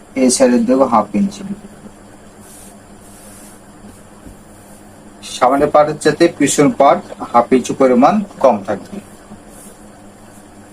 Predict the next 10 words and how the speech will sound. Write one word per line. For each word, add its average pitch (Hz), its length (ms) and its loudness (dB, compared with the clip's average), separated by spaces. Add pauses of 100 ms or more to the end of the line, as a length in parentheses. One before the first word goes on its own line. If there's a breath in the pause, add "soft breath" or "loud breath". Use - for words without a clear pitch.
(1400)
এই 120 140 -4
তিরাটা 143 420 2
কাটিং 147 300 2
হবে 135 200 4
অ্যাডজাস্ট, 131 440 0 (420)
এই 127 80 -2
জন্য 127 200 4
এখান 135 180 -2 (100)
থেকে 131 260 0 (4000)
আড়াই 127 240 4